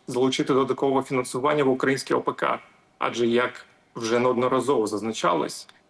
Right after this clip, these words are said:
на цей рік наші підприємства мають виробничу спроможність на рівні тридцяти п'яти мільярдів доларів. Проте наявних коштів у бюджеті, на, на жаль, недостатньо, щоб забезпечити замовлення на відповідну суму. Через це залучення іноземних фінансових інструментів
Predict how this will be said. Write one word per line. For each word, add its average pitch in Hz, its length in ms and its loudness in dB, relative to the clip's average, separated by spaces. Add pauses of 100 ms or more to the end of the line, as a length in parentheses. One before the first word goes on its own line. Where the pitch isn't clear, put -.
на 127 120 2
цей 135 280 2
рік 175 280 2
наші 139 260 0
підприємства 143 480 0
мають 135 260 0
виробничу 135 460 0
спроможність 143 580 0
на 123 120 2
рівні 131 420 0 (160)
тридцяти 123 380 0
п'яти 127 260 0
мільярдів 117 420 2
доларів. - 360 0 (600)
Проте 120 540 2
наявних 135 500 2
коштів - 360 -2
у 117 80 2
бюджеті, 120 480 -2
на, 113 180 -2
на 107 120 -2
жаль, 131 220 0
недостатньо, 139 580 0
щоб 110 180 -2
забезпечити 131 580 0
замовлення 123 640 2
на 113 160 2
відповідну 113 420 2
суму. - 380 -4 (640)
Через 131 340 0
це 160 140 2
залучення 135 460 2
іноземних 123 520 0
фінансових 123 520 -2
інструментів 131 600 0